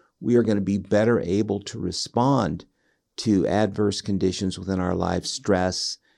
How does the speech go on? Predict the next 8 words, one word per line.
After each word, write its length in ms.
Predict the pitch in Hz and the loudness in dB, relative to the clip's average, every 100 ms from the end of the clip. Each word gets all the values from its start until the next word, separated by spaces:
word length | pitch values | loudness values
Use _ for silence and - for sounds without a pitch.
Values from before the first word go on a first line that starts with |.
| _ | _
infection, 840 | - 90 - 104 87 - 95 90 82 _ _ _ _ - | -10 -8 -4 -4 -4 -4 -2 -2 -6 _ _ _ _ 0
inflammation, 1000 | 110 98 98 95 92 92 95 90 87 - _ _ _ _ _ - | 0 2 0 2 2 0 -2 -2 -4 -8 _ _ _ _ _ -8
cancerous 640 | - 113 104 - 101 98 | 0 0 2 2 0 2
activities, 800 | 95 98 - 101 92 92 90 - | -2 -4 -2 -2 0 0 -2 -4
toxicity, 800 | 107 87 - - 107 - 95 95 - - | -4 -4 -4 -4 -2 -2 -2 -4 -6 -2
all 260 | 127 156 | 2 4
of 100 | 147 | 2
this, 400 | 92 82 82 - | 4 2 0 -8